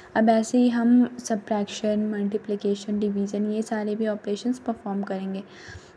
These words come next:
तो इसके लिए पहले हम क्या करेंगे? इसको copy paste कर लेंगे जल्दी से। उसके बाद हम इसके जो सिंबल्स हैं हम वो चेंज कर देंगे, जैसे subtraction हो गया, division हो गया, multiplication हो गया, ये सारे हम जल्दी से change कर देंगे। तो change करने के बाद then हम इसको क्या करेंगे? Run करेंगे।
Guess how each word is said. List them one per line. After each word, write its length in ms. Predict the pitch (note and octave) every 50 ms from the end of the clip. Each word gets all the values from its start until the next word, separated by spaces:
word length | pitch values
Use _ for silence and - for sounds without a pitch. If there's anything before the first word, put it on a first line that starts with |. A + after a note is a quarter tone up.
| - -
तो 80 | A#3
इसके 260 | A3+ A3+ - - A#3+
लिए 140 | A3+ A3+ A#3
पहले 300 | A#3 - A3+ A3 G#3+ A3
हम 180 | A3 A3+ A3+ A3+
क्या 160 | A3+ A3 G#3+
करेंगे? 360 | G#3 G#3+ G#3 G#3+ G#3+ A3 A#3+
इसको 260 | B3 A#3 - - B3
copy 340 | B3 B3 - G3 - - G#3
paste 260 | G3+ - G#3+ G3+ -
कर 160 | - - A3 G#3
लेंगे 360 | G#3 G#3+ G#3+ G#3+ A3+ C4 C#4+ - - - - - - - - - - - - - - - - -
जल्दी 260 | C4 B3 A3+ A3 A3 A3+
से। 180 | A3+ - C4+
उसके 320 | - - A3+ - - - A3+
बाद 180 | A3 A3 G#3+
हम 160 | A3+ A3 A3
इसके 460 | A3 G#3+ G#3 - - A3+ A3+ A#3 A#3+ A3+
जो 160 | A3 B3 B3
सिंबल्स 480 | B3 - A#3 A3 G3+ G#3 G3+ G#3 -
हैं 60 | A#3 A3
हम 80 | A3
वो 160 | A3 A3 A3+
चेंज 300 | A3+ A3+ - G#3 G3+ G3+
कर 180 | G3+ - A3 G3+
देंगे, 260 | G3+ G3+ G#3+ A3 A3+
जैसे 320 | A3+ G#3+ G#3+ - - - G3+
subtraction 400 | - G#3 G3+ G3 - - G#3 G3+
हो 120 | G3 G3
गया, 100 | G3+ G3
division 400 | F#3+ G3 G3 G3+ G3 - G3 G3
हो 80 | G3 G3
गया, 180 | G3 G3 G3
multiplication 720 | G3 G3+ G3+ G3+ G#3 G3+ - G#3+ G3+ - G3+ G3 - - G3+
हो 80 | G3 G3
गया, 200 | F#3+ - G3+ - - - - - - - - - -
ये 80 | A#3
सारे 320 | A3+ - A3+ G#3 G3+ G3+ G#3+
हम 300 | A3 A#3 B3 C4+ C4+ C4 - -
जल्दी 280 | - A3 G#3+ G#3 G#3
से 140 | G#3 - B3
change 320 | A#3+ - A#3 G#3 G#3 G3+ -
कर 200 | - - G3+ G3
देंगे। 300 | G3+ G3+ G3 G3 G3 G3+ - - - - - - - -
तो 60 | -
change 300 | A3+ - A#3 A3 A3 G#3+
करने 300 | - - A#3 A3 G#3+ G#3+
के 100 | G#3+ -
बाद 180 | A3 A3+ A#3+ C4
then 280 | C4+ B3 A3 A3 G#3+
हम 200 | G#3+ G#3+ G#3+ G#3
इसको 220 | G#3+ G#3 - - G#3
क्या 160 | - G#3 G3+
करेंगे? 360 | G3+ - G#3 G#3 G#3+ A#3 B3+
Run 240 | B3 A3+ G3 G3 G3
करेंगे। 500 | G3 - F#3+ F#3+ F#3+ F#3+ F#3+ F#3+ F#3+ G3+